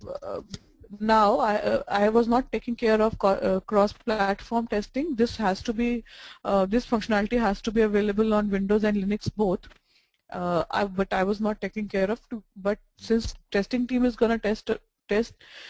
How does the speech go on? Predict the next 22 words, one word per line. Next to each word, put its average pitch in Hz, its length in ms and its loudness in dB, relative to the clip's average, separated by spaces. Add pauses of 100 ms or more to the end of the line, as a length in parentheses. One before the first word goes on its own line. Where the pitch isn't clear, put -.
(160)
this, 277 200 2
I 233 100 4
need 220 200 0
to 220 60 -4
take - 260 -6
care - 200 -8
of - 180 -12
it. - 140 -16
Since 254 340 -2
you 277 100 2
were 262 120 4
not 262 240 2
even 294 240 0
involved, 196 520 0
you, 285 200 2 (440)
you 226 180 2
overheard 262 600 6
it, 294 240 -2 (320)
and, 220 240 0
you 220 60 2
know, 254 220 2 (440)
you, 254 480 4